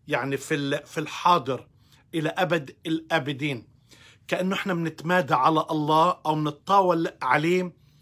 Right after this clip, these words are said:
بهذه المعلومات. صدقني، صدقني إنه لا منتطاول ولا منتمادى ولا منتعجرف ولا منتكبر في هذا الموضوع.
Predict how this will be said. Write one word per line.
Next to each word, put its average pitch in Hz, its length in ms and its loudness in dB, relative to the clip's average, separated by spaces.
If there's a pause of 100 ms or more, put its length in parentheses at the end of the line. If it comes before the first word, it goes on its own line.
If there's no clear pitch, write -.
(300)
بهذه 156 1120 0
المعلومات. 147 680 -2 (400)
صدقني، 180 960 -4
صدقني 120 840 -6 (760)
إنه 143 180 -2
لا 170 140 0
منتطاول 175 800 0 (160)
ولا 165 340 0
منتمادى 160 840 -4 (560)
ولا 180 220 4
منتعجرف 156 920 -2 (140)
ولا 175 280 2
منتكبر 156 840 -2 (380)
في 151 500 -6
هذا 151 640 0
الموضوع. 147 600 -4